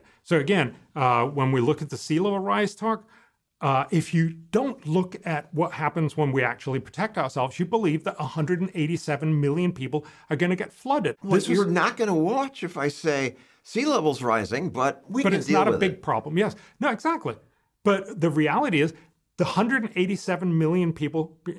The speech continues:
Speaker 1: being flooded because of sea level rise was a headline in New York Times and Washington Post and most papers around the world, and it regularly is.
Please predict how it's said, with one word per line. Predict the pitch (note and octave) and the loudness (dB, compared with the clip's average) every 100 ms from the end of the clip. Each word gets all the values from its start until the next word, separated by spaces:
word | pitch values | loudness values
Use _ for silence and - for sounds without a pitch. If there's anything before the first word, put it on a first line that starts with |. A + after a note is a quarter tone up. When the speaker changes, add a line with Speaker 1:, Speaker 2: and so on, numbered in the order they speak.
| F#3 | -2
Speaker 1:
being | D#3+ C#3 | 0 0
flooded | - C#3+ C#3+ D#3 - | 0 0 2 0 0
because | C#3 C#3 C#3 | -2 0 0
of | C#3 | -2
sea | - C#3+ | -2 0
level | C#3+ C3 | 0 2
rise | C3 C3 - - - | 0 0 -2 -14 -6
was | C3+ B2+ | 0 2
a | C3+ | 2
headline | B2+ C3+ A2+ A2 | 0 0 0 0
in | G#2+ | 0
New | A2 | 0
York | G#2 - | -2 -4
Times | E3+ G#3 G3+ - - - | -2 2 2 0 -8 -6
and | C#3+ | -2
Washington | A2+ A2 A2+ G2+ A#2 | -2 -2 -4 -10 -12
Post | - G3+ G3+ - - - | -2 0 0 -4 -20 -4
and | C3+ | 2
most | C#3+ G#3+ G#3+ | 4 4 2
papers | D#3 D3+ C#3+ | -2 0 0
around | C3 B2+ | 0 0
the | A#2 | 2
world, | A2 A#2 D#3 | 2 2 2
and | F3 | -2
it | E3 | -2
regularly | C#3 G#2+ F#3 F#3+ F#3 D3+ C#3 C#3 | -4 -2 -2 0 0 2 4 2
is. | G#2 G2+ | 0 -6